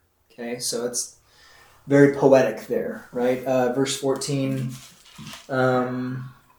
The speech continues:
"You pierced with his own arrows the heads of his warriors,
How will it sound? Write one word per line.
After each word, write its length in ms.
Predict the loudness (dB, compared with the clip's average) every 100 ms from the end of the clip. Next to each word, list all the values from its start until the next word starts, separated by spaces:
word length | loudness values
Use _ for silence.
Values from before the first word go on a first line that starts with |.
| _ _
"You 180 | -2 2
pierced 560 | 10 10 10 6 0
with 160 | 0 2
his 140 | 6
own 160 | 6 4
arrows 440 | 4 6 8 8
the 120 | 4 2
heads 340 | 4 4 4
of 100 | 2
his 480 | 2 0 0 -2 -4
warriors, 680 | -2 0 2 2 0 -2